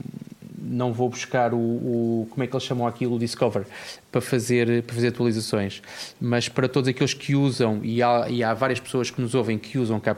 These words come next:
D E, portanto, saiu uma nova versão, gente. E toca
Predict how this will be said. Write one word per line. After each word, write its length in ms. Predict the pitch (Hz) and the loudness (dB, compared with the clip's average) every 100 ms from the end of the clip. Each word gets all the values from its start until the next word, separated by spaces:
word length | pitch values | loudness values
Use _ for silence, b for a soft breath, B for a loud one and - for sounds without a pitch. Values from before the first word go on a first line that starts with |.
| 120 | 0
D 300 | 113 110 123 | 0 2 0
E, 40 | |
portanto, 680 | 127 - - 120 117 131 135 B B B | -2 -6 -2 0 -2 -4 -4 B B B
saiu 280 | - 127 113 | -2 2 4
uma 60 | |
nova 160 | 113 110 | 2 0
versão, 340 | 123 - 113 | -2 0 2
gente. 360 | 107 98 92 - - _ - | 2 -2 -4 -16 -20 _ -14
E 80 | 113 | -10
toca 420 | 107 104 113 110 | -4 -4 -2 -4